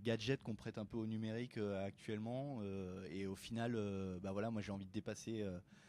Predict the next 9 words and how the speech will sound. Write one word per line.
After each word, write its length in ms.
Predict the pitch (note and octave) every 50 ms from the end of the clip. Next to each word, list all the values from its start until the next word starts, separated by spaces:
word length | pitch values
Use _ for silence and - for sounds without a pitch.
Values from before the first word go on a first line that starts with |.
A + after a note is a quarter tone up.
| - - - -
ces 160 | - - A2
frontières 440 | - - - G#2+ G2 - - C#3 C#3
et 80 | C3 G#2+
puis, 220 | - - - G2+
euh, 60 | G2 F#2+
voir 300 | F#2 F#2+ G#2+ A2+ A2+ A2
aussi, 440 | A2 G#2 - - - - B2+ C3
euh, 220 | B2 G#2+ G2 F#2+ F#2 F2+ - - - - - - - - - - - - - - - -
que, 1080 | - - G#2 G2 G2 G2 F#2+ F#2+ F2+ F2+ F2+ F2+ F2 F2+ F2+ F2 E2+ F2+ F#2+ F#2 F#2 F#2